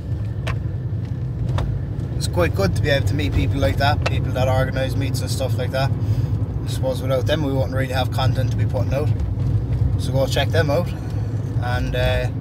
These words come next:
if you've got a car, nice car that you might want to show off, bring it out some night and, uh, meet up and see what the scene is like in Cork. Um,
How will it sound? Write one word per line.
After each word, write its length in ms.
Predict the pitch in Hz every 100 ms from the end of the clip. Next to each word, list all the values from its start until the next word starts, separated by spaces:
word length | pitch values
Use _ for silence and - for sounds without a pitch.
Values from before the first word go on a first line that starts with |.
| - - - - - - -
if 100 | -
you've 100 | -
got 160 | 143 135
a 40 |
car, 360 | 131 160 175 -
nice 300 | - 131 131
car 340 | - 139 143 -
that 140 | - -
you 40 |
might 160 | 131 127
want 200 | 131 123
to 60 | -
show 180 | 143 135
off, 300 | 147 143 -
bring 140 | 127 127
it 80 | 135
out 180 | 131
some 180 | - 131
night 260 | 135 139 - - - - - - - - 120
and, 240 | 120 123
uh, 280 | 123 127 123 -
meet 160 | 135 139
up 160 | 143
and 80 | -
see 160 | - 143
what 160 | 135 -
the 60 |
scene 260 | - 147 143
is 120 | 135
like 220 | 143 139
in 80 | 135
Cork. 340 | - 175 - - - - - - - - - - - - - -
Um, 580 | 120 120 120 123 123